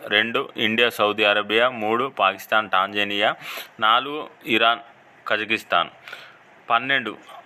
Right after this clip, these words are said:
ఎనిమిదో అంతర్జాతీయ మారిటైమ్ సెక్యూరిటీ కాన్ఫరెన్స్ రెండు వేల ఇరవై మూడు ఏ దేశంలో జరిగింది? అందులో ఆప్షన్ నార్వే, రెండు ఆస్ట్రేలియా, మూడు సింగపూర్, నాలుగు ఫిలిప్పీన్స్. పదమూడో క్వశ్చన్, Forest of ఇండియా ప్రచురించిన The India State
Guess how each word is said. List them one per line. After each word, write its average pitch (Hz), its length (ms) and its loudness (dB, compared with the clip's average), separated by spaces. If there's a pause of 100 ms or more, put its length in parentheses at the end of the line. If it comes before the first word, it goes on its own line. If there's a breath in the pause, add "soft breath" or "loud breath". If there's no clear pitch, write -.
(140)
ఎనిమిదో 143 320 0
అంతర్జాతీయ 135 760 2
మారిటైమ్ 120 560 0
సెక్యూరిటీ 117 500 0
కాన్ఫరెన్స్ 107 600 -2
రెండు 104 220 2
వేల 113 220 4
ఇరవై 107 480 0
మూడు 110 440 -2
ఏ 104 200 2
దేశంలో 107 440 0
జరిగింది? 98 440 0
అందులో 101 300 2
ఆప్షన్ 98 480 2
నార్వే, 104 420 2
రెండు 101 520 -4
ఆస్ట్రేలియా, 107 600 2
మూడు 104 340 -6
సింగపూర్, 104 680 0 (360 loud breath)
నాలుగు 113 460 0
ఫిలిప్పీన్స్. 95 680 0 (480 loud breath)
పదమూడో 135 380 0
క్వశ్చన్, 131 360 2
Forest 131 460 2 (100)
of 135 80 0 (460)
ఇండియా 123 340 2
ప్రచురించిన 123 720 0
The 110 320 0
India 127 220 2
State 131 360 2